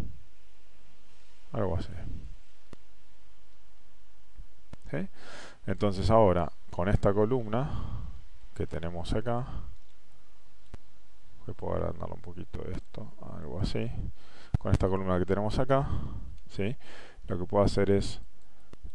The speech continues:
eh, agruparla, ¿sí? Agrupar estos tres elementos que forman la columna y duplicarlo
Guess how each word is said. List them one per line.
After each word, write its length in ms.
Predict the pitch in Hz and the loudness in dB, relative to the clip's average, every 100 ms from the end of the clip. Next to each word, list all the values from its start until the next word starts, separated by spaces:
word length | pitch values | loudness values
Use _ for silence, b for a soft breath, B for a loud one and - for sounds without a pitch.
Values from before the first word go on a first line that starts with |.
| - | -2
eh, 600 | - 92 85 85 80 80 76 - - - - - - - - - - - | 0 0 0 0 0 -2 -2 -2 -2 -2 -2 -4 -4 -4 -4 -4 -4 -2
agruparla, 920 | 95 87 85 85 135 139 95 113 160 B B B B B | 0 0 0 2 4 4 4 0 0 B B B B B
¿sí? 200 | - 95 | -4 -2
Agrupar 480 | 95 90 92 - 90 | -2 -2 -2 0 2
estos 240 | 90 95 - | 2 0 0
tres 220 | 101 95 | 2 4
elementos 440 | 95 101 113 90 | 4 2 0 -2
que 100 | 85 | -2
forman 340 | 80 101 107 117 | -4 -2 0 0
la 100 | 123 | 0
columna 500 | 151 160 151 165 175 B B B B B - | -2 -2 -2 -2 -2 B B B B B 0
y 100 | 71 | 0
duplicarlo 880 | 73 110 110 98 95 98 104 117 | 2 0 4 4 4 2 0 -2